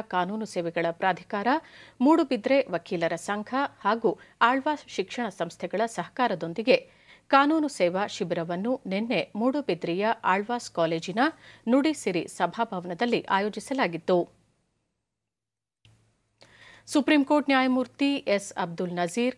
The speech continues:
ಕಾರ್ಯಕ್ರಮಕ್ಕೆ ಚಾಲನೆ ನೀಡಿದರು. ಶಿಬಿರದಲ್ಲಿ ಕರ್ನಾಟಕ ರಾಜ್ಯ ಕಾನೂನು ಸೇವೆಗಳ ಪ್ರಾಧಿಕಾರದ ಕಾರ್ಯನಿರ್ವಾಹಕ ಅಧ್ಯಕ್ಷ ವೀರಪ್ಪ, ರಾಜ್ಯ ಹೈಕೋರ್ಟ್ ನ್ಯಾಯಮೂರ್ತಿ ಸೋಮಶೇಖರ್ ಸೇರಿದಂತೆ ಅನೇಕ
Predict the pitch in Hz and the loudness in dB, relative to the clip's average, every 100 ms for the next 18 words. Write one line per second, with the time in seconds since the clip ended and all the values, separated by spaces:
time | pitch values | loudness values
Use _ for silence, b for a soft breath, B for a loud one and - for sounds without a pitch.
0 | - 170 165 180 175 - 247 247 - 190 | -2 -2 -2 -6 -8 -2 0 0 0 0
1 | 226 233 240 196 170 185 185 - b b | 0 -6 -4 -2 0 2 2 0 b b
2 | b - 233 220 214 220 254 302 - 170 | b -2 4 4 4 0 0 -2 -2 -2
3 | 180 185 - 170 165 170 160 180 185 208 | -4 -4 -2 0 -2 -4 -4 -2 -2 -6
4 | 196 185 170 165 185 240 - 160 170 180 | -6 -4 -4 -2 -4 -2 -2 -2 -4 -4
5 | 170 170 233 - 180 220 208 175 165 175 | -4 -2 -4 0 0 0 -4 -6 -6 -6
6 | - - 170 175 - 262 277 190 175 170 | -6 -6 -4 -6 -6 -4 -4 -2 -2 0
7 | 240 311 B B B - 254 254 302 - | 2 2 B B B 0 2 2 0 0
8 | 208 - 254 - 180 165 175 170 - 233 | -2 0 -2 0 -2 -2 -4 -8 -6 -6
9 | - - 170 165 185 175 254 - - 170 | -6 -8 -8 -6 -6 -4 -6 -4 -2 -2
10 | 196 247 226 - B B - 247 294 | -2 2 2 2 B B 0 2 2